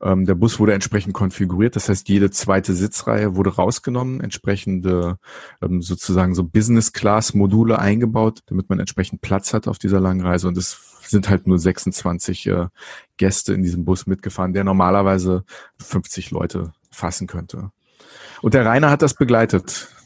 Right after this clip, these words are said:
die, dieses, dieses Projekt, ähm, von Anfang an. Ich glaube, er hat die Tour sechs oder sieben Mal gemacht.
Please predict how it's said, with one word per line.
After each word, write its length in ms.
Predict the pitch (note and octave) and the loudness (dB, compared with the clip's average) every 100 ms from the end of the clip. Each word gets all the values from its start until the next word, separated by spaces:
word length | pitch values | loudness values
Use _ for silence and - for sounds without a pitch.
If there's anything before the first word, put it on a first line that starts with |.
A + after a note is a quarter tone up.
| _ _ | _ _
die, 100 | A2 | -8
dieses, 360 | G2+ F#2+ F#2+ - | -4 0 0 0
dieses 240 | F#2+ F2 | -2 -4
Projekt, 480 | - - F2+ F2 - | -4 0 2 0 -2
ähm, 300 | - F2+ F2 | -2 0 -2
von 180 | - G2 | -4 -2
Anfang 340 | G2 G2 G2 | -2 -2 -4
an. 280 | F#2+ F2 F2+ F#2+ | -2 -2 -4 -8
Ich 60 | - | -6
glaube, 180 | G#2 | -4
er 40 | A2 | -2
hat 100 | A2 | -4
die 80 | G2+ | -4
Tour 360 | G#2+ G#2 G#2 - - - | 0 2 0 -4 -20 -20
sechs 360 | - G2 G2 - | -4 -2 -2 -4
oder 220 | G#2+ G2 | 0 2
sieben 340 | F2 F#2 F#2 F2+ | 2 -2 0 0
Mal 220 | F2+ F2+ | 0 -2
gemacht. 340 | F2+ F#2 - | -4 -6 -10